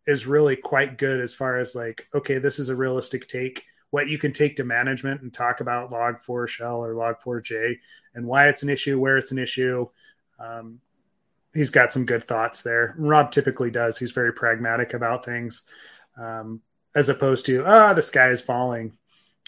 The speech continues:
Uh, but even some of the write-ups in the, there's the semgrep rules as well that you can run against a code base that I popped in there. And if you want a sweater,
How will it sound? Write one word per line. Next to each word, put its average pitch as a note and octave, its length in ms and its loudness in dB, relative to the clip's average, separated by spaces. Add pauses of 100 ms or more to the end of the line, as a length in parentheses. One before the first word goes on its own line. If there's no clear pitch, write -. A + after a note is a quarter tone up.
Uh, C3+ 180 -2
but C3+ 160 0
even E3+ 280 2
some C3+ 160 0
of B2 80 -4
the A#2+ 80 -2
write-ups A#2 500 -2
in B2+ 140 -2
the, B2 320 -4
there's C3+ 220 2
the C3 80 -4
semgrep C3+ 800 4 (840)
rules D3 640 10
as A#2 200 -10
well C#3 320 2
that C3+ 140 -4
you B2+ 60 -12
can B2 160 -8
run C3 140 -2
against B2 360 -6
a - 40 -14
code D3 380 -2
base C3+ 400 0
that C3+ 80 -6
I B2+ 80 -2
popped B2+ 340 -4
in C3 160 -2
there. C3 360 -2 (300)
And F#3 80 6
if G3+ 120 4
you G3+ 80 6
want G3 160 6
a - 20 2
sweater, E3+ 640 8